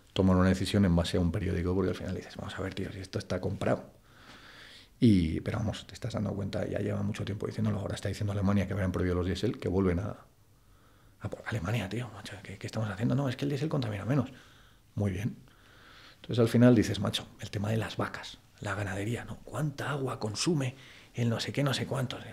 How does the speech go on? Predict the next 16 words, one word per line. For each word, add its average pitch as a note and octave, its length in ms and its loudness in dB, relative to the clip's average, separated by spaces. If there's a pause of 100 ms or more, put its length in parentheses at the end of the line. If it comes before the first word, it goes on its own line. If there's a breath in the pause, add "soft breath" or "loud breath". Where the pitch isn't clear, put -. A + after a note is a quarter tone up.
(120)
Joder, - 300 -10
tío, - 200 -16
macho, - 260 -16
parece G#2 280 -4
que G2+ 40 -6
estamos G#2 260 -4
en G2+ 80 -2
un G2 60 -2
mundo, G2 280 4
tío, F#2+ 280 2 (920 loud breath)
que - 120 -14
cada G#2+ 200 0
día G#2+ 180 6
hay G#2+ 80 8
menos G2 280 4
libertades, A2 640 -2